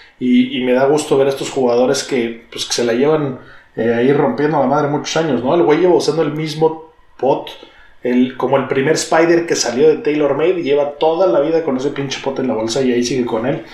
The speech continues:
Eh, me gustan esos que son fieles a sus armas. Eh, y por ahí Fitzpatrick también jugó espectacular. Chavillo inglés, que es de los que menos duro le pega en el tour, es un moquito.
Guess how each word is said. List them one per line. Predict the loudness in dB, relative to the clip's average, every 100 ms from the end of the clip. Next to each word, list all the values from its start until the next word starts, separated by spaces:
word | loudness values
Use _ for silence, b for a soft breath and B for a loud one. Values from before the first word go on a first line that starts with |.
| B B -4
Eh, | -2 -2 -4 -8 -6
me | 0
gustan | 2 2 0
esos | -2 -4
que | -4
son | -2 -2
fieles | -2 0 0 0
a |
sus | -4 -2
armas. | 0 2 0 -4 B B B B -4
Eh, | 0 2 0
y | 0
por | 2
ahí | 2
Fitzpatrick | 0 -4 -2 2 2 4 2 2 0
también | -2 0
jugó | -2 0
espectacular. | 0 -4 -6 -6 -8 -6 0 0 0 -4 B B B
Chavillo | -4 0 0 0
inglés, | -2 0 0 0
que | -2
es | -2
de | -2
los | -2
que | -2
menos | 0 0 2 0 0
duro | 2 2
le | 0
pega | -2 -2
en | -2
el | -4 -6
tour, | -6 -4 -2
es | -2 -2
un | -2
moquito. | 0 -2 -4 -8 -2 -2 -2 -6